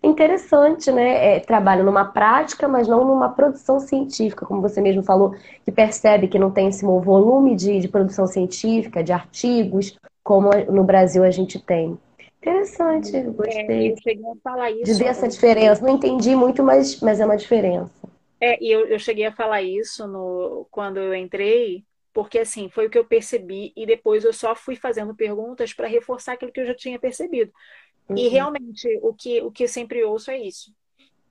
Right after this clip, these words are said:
Speaker 2: Que realmente eles sabem que a produção no Brasil é muito maior, é, é
Speaker 1: Uhum.
Speaker 2: muito, muito sólida, como você disse, e a produção aqui científica não é, não é assim, sabe? Às vezes é até difícil pra gente, quando a gente vai procurar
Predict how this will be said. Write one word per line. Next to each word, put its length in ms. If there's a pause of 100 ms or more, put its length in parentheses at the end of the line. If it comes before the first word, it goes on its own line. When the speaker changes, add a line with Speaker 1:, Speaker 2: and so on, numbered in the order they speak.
(280)
Speaker 2:
Que 140
realmente 400
eles 180
sabem 340
que 100
a 40
produção 520
no 100
Brasil 320
é 60
muito 200
maior, 500 (360)
é, 380
é 100
Speaker 1:
Uhum. 400
Speaker 2:
muito, 520
muito 320
sólida, 380
como 200
você 260
disse, 540
e 140
a 80
produção 460
aqui 480
científica 640
não 200
é, 280 (840)
não 200
é 100
assim, 280
sabe? 400 (280)
Às 160
vezes 180
é 60
até 180
difícil 580
pra 200
gente, 240
quando 140
a 40
gente 160
vai 120
procurar 540